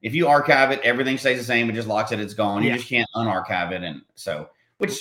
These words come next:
Speaker 2: Correct.
Speaker 1: in some situations, I think that's the right thing to do. I don't know that recycling it is a great idea,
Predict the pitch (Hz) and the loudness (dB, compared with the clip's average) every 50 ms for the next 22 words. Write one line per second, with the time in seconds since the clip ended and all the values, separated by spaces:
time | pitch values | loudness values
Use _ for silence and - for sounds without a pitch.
0 | - - - 156 143 - 156 139 127 - - - 185 180 160 - - - 202 196 | -12 -16 -20 -20 -8 -4 -2 0 0 0 0 0 0 0 0 -2 -4 -4 -4 -2
1 | - 208 196 208 196 156 156 156 143 143 135 135 - 147 143 123 139 131 - 123 | -2 -2 -2 0 2 4 4 4 2 2 -2 0 0 0 2 2 2 0 0 0
2 | 113 110 113 113 104 101 113 117 113 107 101 107 107 107 107 104 - _ _ _ | 2 4 4 4 2 2 -2 -2 -2 0 0 -2 -2 -2 -4 -6 -8 _ _ _
3 | _ - 127 151 160 151 127 139 143 143 139 135 123 131 139 135 - - 127 127 | _ 2 4 6 6 6 6 6 6 6 6 4 2 2 0 0 2 2 2 2
4 | 139 - 135 139 139 143 123 98 113 110 110 101 107 120 131 139 143 143 143 156 | 2 2 2 0 0 0 0 -2 -4 -6 -4 0 2 4 4 6 4 4 4 4
5 | 156 156 160 170 170 - | 2 2 2 0 -2 -6